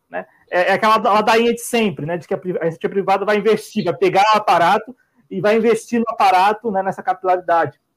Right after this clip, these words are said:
Até investe, mas encarece o serviço. E isso não garante que o, o usuário na ponta, no, no, no final não vá reclamar. Então, o, o cenário que nós podemos vislumbrar, pra passar a palavra pra vocês,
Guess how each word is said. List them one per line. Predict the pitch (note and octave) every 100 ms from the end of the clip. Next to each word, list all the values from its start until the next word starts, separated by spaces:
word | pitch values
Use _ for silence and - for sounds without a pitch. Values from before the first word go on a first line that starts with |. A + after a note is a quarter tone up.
| _ _ _
Até | B3 A#3+ E4+
investe, | B3+ B3 A#3+ - - _ _ _
mas | F#3+ G#3+ -
encarece | B3 A#3 A#3+ B3+ C4
o |
serviço. | D4 B3+ B3 A3+ - _ _ _ _ _ _
E | G#3 A#3+
isso | B3
não | C4+ D4
garante | C4+ A#3 D4 D#4+ -
que | B3+
o, | A#3+ A#3
o | - -
usuário | A3 F3 A3 A#3 B3+
na | A3+
ponta, | A3 A3 G3+
no, | G3+ G3+ F#3+
no, | F#3+ F#3
no | F3+
final | - F#3 A#3 C4 - _ _
não | A3+
vá | B3+ B3+
reclamar. | C4+ C#4 C#4 A#3 G3+ _ _ _ _ -
Então, | G3+ B3+ C4+ C4+
o, | A3 B3 B3+ A3+
o |
cenário | - C4 C#4 C#4+
que | C#4+
nós | C4 C4
podemos | B3 B3 B3
vislumbrar, | G#3 G#3 A#3 G#3 A3
pra | A3+
passar | G3+ G3+ A3
a |
palavra | A3 G3+ G3 F#3+
pra | G3+
vocês, | G3 F3+ E3+ C#3+